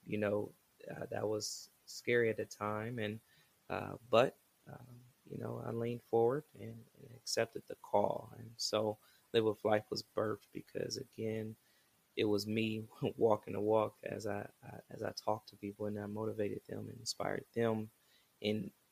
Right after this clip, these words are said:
in everything that I did. And so from a community of teaching courses, uh, or doing workshops, uh, but in the corporate office, taking on volunteer opportunities, uh, but then, you know, being afforded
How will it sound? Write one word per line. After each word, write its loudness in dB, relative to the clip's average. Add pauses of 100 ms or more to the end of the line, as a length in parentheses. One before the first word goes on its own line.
(160)
in -2
everything 2
that -4
I -8 (120)
did. 2
And -14
so -2
from -2
a -14
community -4
of -4 (120)
teaching -6 (120)
courses, 2 (360)
uh, 2
or 0
doing -2
workshops, 2 (440)
uh, -8
but 2 (140)
in 0
the -4 (140)
corporate 0
office, 0 (380)
taking -4
on 0
volunteer 0
opportunities, -6 (460)
uh, -2 (100)
but 2 (100)
then, 0 (240)
you -12
know, -6
being 0
afforded 0